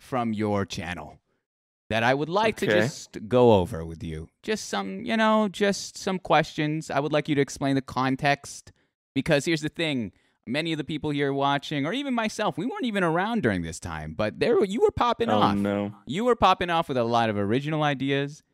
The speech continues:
Speaker 1: uh, ideas that had groundbreaking, if you may, groundbreaking. Uh,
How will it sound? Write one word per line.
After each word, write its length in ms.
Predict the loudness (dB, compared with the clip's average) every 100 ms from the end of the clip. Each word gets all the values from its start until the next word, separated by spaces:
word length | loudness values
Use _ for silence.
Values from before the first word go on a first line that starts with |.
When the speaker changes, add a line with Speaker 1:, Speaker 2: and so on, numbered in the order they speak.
| _ _ _
Speaker 1:
uh, 180 | -6 -6 -4
ideas 500 | -6 -4 -2 -2 -2
that 280 | -2 -2 -4
had 240 | -6 -6
groundbreaking, 1400 | -4 0 4 6 8 6 4 6 6 4 2 0 -2 -6 -8
if 160 | -6 -4
you 100 | -4
may, 180 | -2 -2
groundbreaking. 1200 | 0 2 4 2 -2 -6 -6 -6 -6 -8 -12 -14 _ _ _ _ _ _ -6
Uh, 540 | -2 0 2 2 0